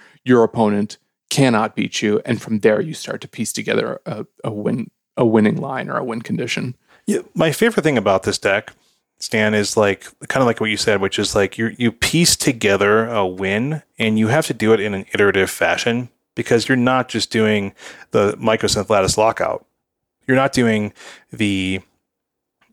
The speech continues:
Speaker 2: uh, Possessed Portal lockout, because it's not a lockout. It's a piece, it's a hate piece that you have to give yourself enough time and stymie your opponent, whether that's a few turns where it's like, "I got the bridge, I got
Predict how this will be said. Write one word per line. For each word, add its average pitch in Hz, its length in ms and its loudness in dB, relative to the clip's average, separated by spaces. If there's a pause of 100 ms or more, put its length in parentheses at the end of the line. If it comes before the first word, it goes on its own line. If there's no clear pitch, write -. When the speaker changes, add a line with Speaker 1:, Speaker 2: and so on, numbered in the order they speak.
Speaker 2:
uh, 95 320 2
Possessed 113 400 2
Portal 127 360 2
lockout, 98 460 -2
because 113 180 -2
it's - 80 -4
not 131 160 2
a 120 40 4
lockout. 95 540 0 (120)
It's - 180 -6
a 110 60 -2
piece, 113 280 0
it's - 200 -8
a 107 160 -2
hate 120 240 0
piece 104 240 0
that 107 80 0
you 104 140 0
have 107 160 0
to 95 180 0 (340)
give 113 240 2
yourself 107 500 2
enough 101 240 -2
time 104 500 0
and 98 140 -6
stymie 104 440 0
your 95 160 2
opponent, 95 460 0
whether 98 220 2
that's 92 340 0 (440)
a 113 80 0
few 110 200 0
turns 107 360 -2
where 101 80 2
it's - 100 -4
like, 101 120 -2
"I 101 80 2
got 113 280 0
the 120 80 2
bridge, 98 720 0 (460)
I 95 80 0
got 104 460 0